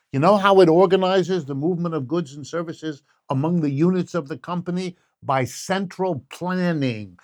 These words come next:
They have a whole office that plans how the corporation works. The very thing that the head of that company denounces in the larger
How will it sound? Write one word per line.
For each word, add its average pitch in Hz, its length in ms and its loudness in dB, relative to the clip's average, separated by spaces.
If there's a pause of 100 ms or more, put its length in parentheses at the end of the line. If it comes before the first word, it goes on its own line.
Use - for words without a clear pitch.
(140)
They 151 80 0
have 135 140 4
a 123 40 0
whole 165 380 4
office 175 460 2
that - 260 -2
plans 175 880 -4 (180)
how 151 160 2
the 135 100 0
corporation 131 760 -2
works. 117 440 -4 (260)
The 156 100 2
very 214 340 4
thing 202 440 -2
that 151 160 0
the 151 80 0
head 185 180 0
of 180 80 0
that 165 220 -2
company 165 420 -6
denounces 160 720 -4
in 156 140 -8
the 143 80 -4
larger 147 460 -4